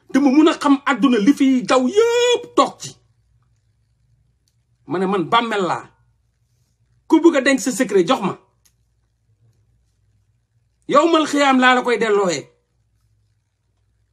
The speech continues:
Ma def tekk dëgg information ba. Pape Alé bu mu génnee, jabar ji woo ma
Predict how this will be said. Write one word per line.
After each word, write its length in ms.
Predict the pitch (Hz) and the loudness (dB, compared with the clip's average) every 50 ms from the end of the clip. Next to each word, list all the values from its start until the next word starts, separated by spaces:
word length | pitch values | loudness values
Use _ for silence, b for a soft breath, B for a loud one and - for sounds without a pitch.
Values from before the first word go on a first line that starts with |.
| _ _ _ _ _ _ _ _ _ - | _ _ _ _ _ _ _ _ _ -8
Ma 140 | 180 220 208 | -8 -4 -4
def 200 | - 208 - - | -4 -6 -6 -12
tekk 400 | - 440 466 - - _ - _ _ _ _ _ _ _ _ _ _ _ _ _ _ _ _ | -10 -10 -10 -10 -10 _ -20 _ _ _ _ _ _ _ _ _ _ _ _ _ _ _ _
dëgg 420 | 170 147 208 190 165 185 190 - - _ _ _ _ | -10 -10 -8 -8 -8 -10 -12 -14 -18 _ _ _ _
information 680 | 180 190 190 175 165 143 143 143 135 135 - 123 120 - | -6 -6 -6 -6 -6 -8 -8 -10 -10 -12 -14 -16 -16 -18
ba. 80 | - _ _ | -20 _ _
Pape 160 | 277 320 - - 294 | -2 -2 0 0 0
Alé 160 | 302 277 226 | 0 0 0
bu 80 | 262 - | 0 2
mu 140 | 330 294 - | 2 2 0
génnee, 240 | 285 262 226 214 202 | -2 -2 -2 -2 -2
jabar 220 | 220 262 - 262 247 | -2 -2 -4 -4 -6
ji 100 | 240 226 | -8 -10
woo 300 | 208 214 226 247 240 214 | -8 -4 -2 -2 0 0
ma 120 | 185 196 | -2 -6